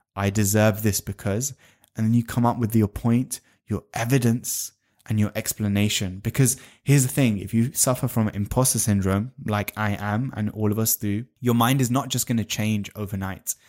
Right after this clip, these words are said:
And these new beliefs that you're trying to create, that takes time, and that needs evidence and explanation to prove to your brain and to your heart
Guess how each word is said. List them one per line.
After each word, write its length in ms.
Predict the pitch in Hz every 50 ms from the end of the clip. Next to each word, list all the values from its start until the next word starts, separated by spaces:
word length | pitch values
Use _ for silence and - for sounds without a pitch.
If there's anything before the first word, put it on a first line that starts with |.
| _ _ _ _ _ _ _ _
And 360 | 101 104 107 104 104 101 - _ _ _ _ _ _
these 360 | 110 107 117 117 117 104 107
new 280 | 107 113 117 120 117
beliefs 540 | 110 110 117 104 104 113 123 127 120 - -
that 140 | - - -
you're 100 | 87 101 92 - -
trying 260 | 107 104 110 110 107 101
to 100 | - 98
create, 560 | - - - 95 95 110 131 120 98 98 - _ _ _ _ _ _ _ _ _ _ _ _
that 160 | - - 139
takes 320 | - - 156 98 - - -
time, 400 | - - 127 147 120 104 98 101
and 120 | 101 104
that 160 | 113 120 -
needs 480 | 117 117 127 147 160 135 120 104 - - _ _
evidence 600 | - 107 110 120 120 117 107 98 95 117 - - -
and 160 | 110 107 -
explanation 840 | - 104 - - - - 107 104 101 101 104 120 127 - 110 101 101
to 160 | - - 110
prove 680 | - - - - 208 254 240 147 117 107 117 - - _ _ _ _ _
to 140 | - - 127
your 120 | 123 117
brain 500 | 110 110 117 120 120 117 110 107 107 98 - -
and 180 | 101 110 107
to 140 | - - 120
your 100 | 113 107
heart 460 | 98 - 120 117 107 101 - - -